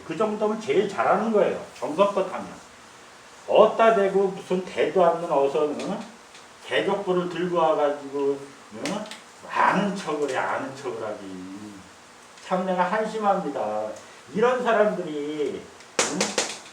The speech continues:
이런 거 하는 사람들이 이게 뭘 알고 하는 거예요? 응?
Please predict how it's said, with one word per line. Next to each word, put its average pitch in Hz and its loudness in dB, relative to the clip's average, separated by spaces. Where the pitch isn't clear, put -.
이런 214 4
거 226 4
하는 208 2
사람들이 147 0
이게 214 4
뭘 - 2
알고 180 2
하는 180 2
거예요? 143 -2
응? - -12